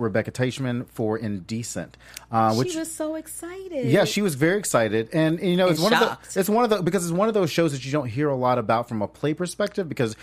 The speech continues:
Speaker 1: we heard a lot about, uh, Doll's House, we heard a lot about Oslo, we heard a lot about Jitney, heard a lot about The Little Foxes, um, because of the names that were in all of those
Speaker 2: But
Speaker 1: shows.
Speaker 2: Paula Vogel is the playwright, and she is a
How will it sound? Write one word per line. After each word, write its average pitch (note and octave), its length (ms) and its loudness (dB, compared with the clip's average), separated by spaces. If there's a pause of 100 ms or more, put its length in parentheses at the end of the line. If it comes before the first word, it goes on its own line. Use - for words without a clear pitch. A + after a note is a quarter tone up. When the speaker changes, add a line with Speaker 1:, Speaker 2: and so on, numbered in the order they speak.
(160)
Speaker 1:
we A2+ 80 -4
heard A2 140 2
a F#2 40 -4
lot B2+ 200 2
about, D3+ 440 2 (200)
uh, B2+ 120 2
Doll's G#2+ 320 2
House, G2+ 400 2
we G2+ 40 -2
heard F#2 140 -2
a - 20 -4
lot A#2 220 2
about D#3+ 260 2
Oslo, A2+ 580 0
we G2+ 40 -4
heard F#2+ 140 -2
a F2+ 40 -6
lot A2+ 160 -2
about E3+ 260 -2
Jitney, B2 400 -4
heard A#2 120 2
a A2+ 40 0
lot A#2 160 2
about F3 180 -2
The F3 40 -8
Little G3 160 -4
Foxes, B2 640 0 (340)
um, A2+ 500 2
because C3 240 0
of C#3+ 80 -6
the D3+ 60 0
names B2 340 0
that A#2+ 100 0
were A#2+ 100 -4
in A#2 100 -2
all C#3 220 0
of C#3+ 100 -4
those G#2+ 160 0
Speaker 2:
But G3+ 100 2
Speaker 1:
shows. G#2+ 140 -2
Speaker 2:
Paula B3 300 0
Vogel F3+ 680 -4
is D#3+ 140 -6
the D3 100 -10
playwright, F3+ 600 -6
and D3 160 -6
she G#3+ 380 -8
is D3+ 360 -8
a C3 200 -8